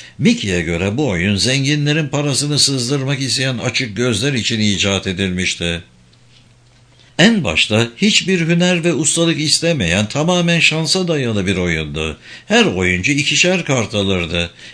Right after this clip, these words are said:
İki kartın üzerindeki sayılar birbirine eklenirdi. Bir üçlü ile bir dörtlü yedi ederdi. Bir ikili ile bir altılı sekiz ederdi.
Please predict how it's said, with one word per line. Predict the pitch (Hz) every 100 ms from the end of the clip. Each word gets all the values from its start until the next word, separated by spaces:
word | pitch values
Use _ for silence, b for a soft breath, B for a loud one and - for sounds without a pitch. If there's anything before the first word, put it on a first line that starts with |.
| B
İki | 160 240 240
kartın | 185 190 - 196
üzerindeki | 131 147 165 160 151 160 175
sayılar | - 98 92 104 120 113
birbirine | 147 147 135 147 143
eklenirdi. | 160 107 - 95 87 87 82 85 80 80 B B B
Bir | 131 220
üçlü | 175 - 135 - 165
ile | 151 87 101 113
bir | 170 151 104
dörtlü | 98 117 - - 135
yedi | 127 165 180
ederdi. | 160 98 90 87 78 85 82 - B B
Bir | 113 131 -
ikili | 131 - 135 156
ile | 117 87 104 107
bir | 147 143
altılı | 71 143 139 147 160
sekiz | 151 160 160 139
ederdi. | 104 92 87 80 80 80